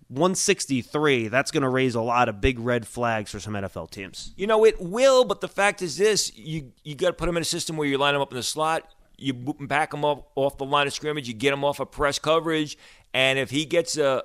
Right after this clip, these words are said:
Speaker 2: you know, a running start on defenders, he's gonna be tough to cover. Now, you know, you don't wanna put him in traffic because he's gonna get pounded. Uh, but, you know, listen, I, I, I mean, we're in a day and age where,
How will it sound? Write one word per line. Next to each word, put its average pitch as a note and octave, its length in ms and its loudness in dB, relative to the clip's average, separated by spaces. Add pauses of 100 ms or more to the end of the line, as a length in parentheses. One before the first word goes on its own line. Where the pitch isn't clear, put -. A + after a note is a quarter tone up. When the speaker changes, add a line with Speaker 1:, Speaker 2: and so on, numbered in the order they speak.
Speaker 2:
you C#3 120 -4
know, B2 260 0 (100)
a A2+ 60 -4
running C#3+ 280 0
start F3+ 360 2
on C#3+ 140 -2
defenders, D3+ 600 -2
he's C3+ 160 -2
gonna D3+ 160 -4
be C#3 120 -6
tough C#3 240 -6
to - 80 -18
cover. E3 340 0
Now, C3 460 2 (400)
you B2+ 80 -6
know, G2 280 -4
you A2+ 140 -6
don't B2 160 0
wanna B2 160 -2
put A#2 140 -4
him G2+ 80 -6
in G2 60 -4
traffic E3+ 600 0 (100)
because A#2 400 -4
he's G2 140 -12
gonna A#2 140 -8
get G#2 280 -4 (240)
pounded. F3+ 520 -2 (420)
Uh, D3 220 0
but, - 200 0
you A3 80 -2
know, A#3 100 2
listen, D3 440 0
I, B2 180 -6
I, D3 260 0
I D3 140 2
mean, D3 480 -6 (440)
we're E3 160 -2
in G#3+ 80 0
a F#3 40 2
day D#3+ 280 2
and C#3+ 80 -2
age E3 320 0
where, B2 580 2